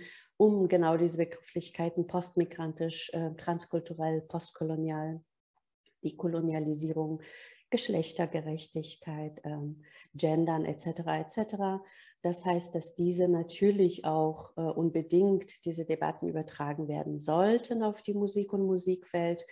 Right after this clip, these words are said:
weil sie exkludieren, weil sie inkludieren,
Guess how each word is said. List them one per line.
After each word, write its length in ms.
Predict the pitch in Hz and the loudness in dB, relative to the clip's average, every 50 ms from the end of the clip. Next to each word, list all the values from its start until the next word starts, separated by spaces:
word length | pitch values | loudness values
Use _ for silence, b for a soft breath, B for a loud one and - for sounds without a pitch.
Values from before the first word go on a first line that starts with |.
| B B B B B B B B - | B B B B B B B B -4
weil 300 | 156 156 160 165 180 180 | 0 2 4 4 4 2
sie 260 | 175 180 175 170 - | 0 0 -2 0 0
exkludieren, 1160 | - - - - - - - - - - 190 185 170 180 180 175 180 180 175 175 170 175 175 | -2 -4 -4 -8 -14 -14 -16 -6 0 2 2 4 4 4 4 4 4 4 4 2 2 2 2
weil 180 | 165 160 160 160 | 2 0 0 -2
sie 140 | - - | 0 2
inkludieren, 1000 | 170 180 190 190 196 - - - 180 175 170 170 170 165 170 170 165 165 165 170 | 4 4 4 2 0 -4 -4 0 0 2 2 2 0 0 0 0 0 0 -2 -2